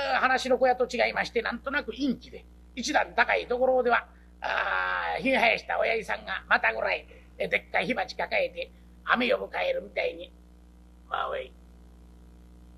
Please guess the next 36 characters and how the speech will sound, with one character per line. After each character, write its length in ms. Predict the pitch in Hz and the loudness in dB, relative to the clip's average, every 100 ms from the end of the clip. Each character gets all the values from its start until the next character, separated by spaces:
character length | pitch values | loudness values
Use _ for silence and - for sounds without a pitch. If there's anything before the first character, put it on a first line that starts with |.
| - - - | -20 -20 -16
ま 140 | 131 135 | -8 -6
あ、 60 | |
お 80 | 131 | -6
や 100 | 135 | -8
り。 100 | - - - - - - - - - - - - - - | -10 -20 -20 -20 -20 -20 -20 -20 -20 -20 -20 -20 -20 -20
ま 240 | 120 139 147 | -6 0 0
あ、 100 | 127 | 0
お 80 | 127 | -6
や 80 | |
り」 80 | 127 - - | -10 -16 -20
っ 40 | - | -10
て 80 | |
呼 80 | - | -8
ん 80 | 143 | -6
で 60 | - | -8
お 80 | |
り 60 | - | -10
ま 100 | - | -16
す。 120 | - - - - - | -20 -20 -20 -20 0
「お 160 | 220 285 | 4 6
い、 160 | 269 - - - - - - - | 4 0 -12 -20 -20 -20 -20 -4
二 200 | 247 330 | 4 4
人 80 | |
や 140 | 311 254 | 4 2
で。」 360 | 254 240 - - | 0 -2 -8 -6
「あ 120 | - | -4
り 100 | 180 | -2
が 140 | 170 | -2
と 180 | - - | 0 0
う 60 | 151 | 2
さ 120 | 165 | 0
ん 100 | 160 | 0
で。」 220 | - - - - - - | -2 -4 -8 -20 -20 -12
「お 40 | |
い、 20 | 104 107 - - | -10 -10 -14 -20
見 80 | - | -20